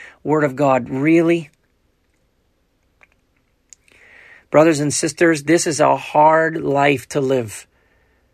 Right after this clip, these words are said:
It is not easy. It is much easier to go sit in church and become a learner, become a hearer,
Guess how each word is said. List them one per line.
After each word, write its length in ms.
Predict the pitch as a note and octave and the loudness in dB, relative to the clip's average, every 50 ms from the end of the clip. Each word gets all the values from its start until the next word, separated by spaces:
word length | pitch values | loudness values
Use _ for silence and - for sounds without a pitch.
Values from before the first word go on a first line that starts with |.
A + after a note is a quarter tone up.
| _ _ _ _ _ _ _ _ _ - | _ _ _ _ _ _ _ _ _ -4
It 180 | D#3 D3 C#3+ | -2 0 0
is 160 | D3 C3 A#2 | 0 0 -2
not 340 | C3+ C3+ C#3 D3+ E3 F#3+ G3+ | -2 0 2 2 2 2 0
easy. 400 | - F#3+ F3+ F3 D#3 C#3 C#3 C#3 | -4 -6 -4 -4 -4 -2 -2 -2
It 60 | C#3 | -2
is 120 | C#3+ B2+ A#2+ | -2 -4 -4
much 360 | C#3 C#3 D3 E3+ G3+ G3+ - | -6 -2 2 2 2 0 0
easier 340 | - F3+ E3 D3 C#3 D#3+ D3+ | -4 -4 -4 -2 -2 -2 -2
to 80 | D3+ | -2
go 160 | C#3+ C3+ C#3+ C3 | 0 0 0 0
sit 260 | A#2+ - - F3 E3+ | 0 0 0 2 2
in 140 | G3 G3+ - | 2 2 0
church 340 | - - E3 D#3+ D3+ - | -2 0 0 0 -2 -4
and 120 | - D3+ C#3+ | -6 -4 -4
become 320 | C3+ - - D#3 D3+ D3 | -4 -4 -4 -4 -2 0
a 60 | C3+ | 0
learner, 460 | C3+ C3 C3 D3+ E3 E3+ D#3+ D3 C3+ B2+ | 0 2 2 2 2 2 0 0 -4 -2
become 380 | B2+ D#3 - - D#3+ E3+ E3 | -4 -4 -4 -4 -4 -4 -2
a 140 | D3+ D#3 D3+ | -2 -4 -4
hearer, 680 | C3+ - - F#3 G3 G3 F#3+ E3+ C#3 A#2+ A2 - - | -6 -4 2 4 6 6 6 4 0 -6 -10 -12 -18